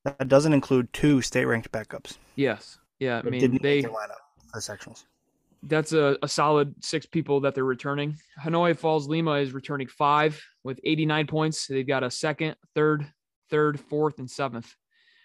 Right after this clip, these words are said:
Speaker 2: Central Valley's got sixty-eight points returning with four place finishers, second, third, fifth, and a sixth. Windsor's returning forty-two place fin-, or forty-two points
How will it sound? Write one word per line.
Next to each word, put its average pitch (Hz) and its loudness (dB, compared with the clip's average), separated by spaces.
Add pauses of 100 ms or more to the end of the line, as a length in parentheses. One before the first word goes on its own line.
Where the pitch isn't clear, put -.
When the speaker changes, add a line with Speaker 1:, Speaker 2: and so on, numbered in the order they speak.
(100)
Speaker 2:
Central 170 -2
Valley's 156 2
got 143 0
sixty-eight - -4
points 151 -6
returning 147 -4
with 127 -4
four 156 2
place 147 -4
finishers, 147 -6
second, 147 -4 (120)
third, 151 2 (140)
fifth, - -4
and 135 -4
a 120 -6
sixth. - -4 (540)
Windsor's 160 0
returning 151 -2
forty-two 147 0
place 151 -2
fin-, 147 -8
or 143 -2 (200)
forty-two 175 2
points 156 -4